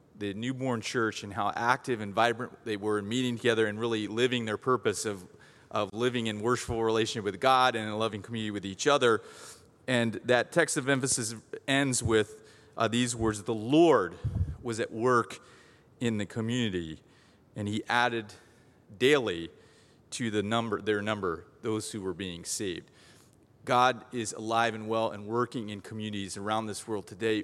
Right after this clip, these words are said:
We want God to be alive and well working in, working in our community here. And so as we reflected on what he's done in twenty eighteen, we are looking forward to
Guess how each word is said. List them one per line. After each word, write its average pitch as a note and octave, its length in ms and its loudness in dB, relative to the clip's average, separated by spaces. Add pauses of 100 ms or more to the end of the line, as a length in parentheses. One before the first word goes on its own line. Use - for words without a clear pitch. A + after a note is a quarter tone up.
We A2+ 180 -8
want A2+ 240 -8
God G#2 240 -4
to G#2 60 -16
be G2+ 240 -8 (180)
alive G#2 320 -4
and G#2 100 -8
well G2+ 140 -2
working A2 420 -4
in, G2+ 240 -10
working G#2 360 -8
in G2 180 -12
our B2+ 160 2
community A#2 560 -6
here. G2+ 420 -4 (280)
And G2 80 -14
so A#2 120 -4
as G#2+ 160 -4
we G#2 120 -8
reflected D3 640 -2
on B2 180 -4
what A#2 120 -2
he's A2 180 -8
done A#2+ 180 -4
in A2 100 -8
twenty G#2 400 -8
eighteen, C#3+ 600 -4 (580)
we B2 140 -2
are A#2+ 80 2
looking B2 300 -2
forward A#2+ 340 -4
to G2+ 180 0